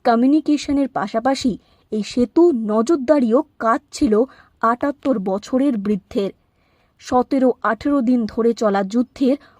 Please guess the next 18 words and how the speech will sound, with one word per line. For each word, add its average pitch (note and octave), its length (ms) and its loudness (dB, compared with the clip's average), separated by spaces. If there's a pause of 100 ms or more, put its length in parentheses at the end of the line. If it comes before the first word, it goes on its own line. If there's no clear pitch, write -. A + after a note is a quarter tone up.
(140)
কোনো F4+ 360 0
একদিন G#3+ 460 2 (440)
বারো B3 320 2
তেরো D#4 320 4
বার G#3 280 2 (340)
পাকিস্তান E4 640 0
সেনা B3+ 440 -2 (100)
হামলার C#4 400 0 (100)
চেষ্টা A3 340 -4
করেছিল C4 540 0 (360)
সাম্বা A#3 420 2
সেক্টরে, G3+ 520 -4 (420)
কিন্তু C4 300 2
পারেনি, G#3 520 0 (380)
বরং A3+ 300 2
একটি G#3+ 300 -4
যুদ্ধ A3+ 460 -2
বিমানকেই A#3 640 2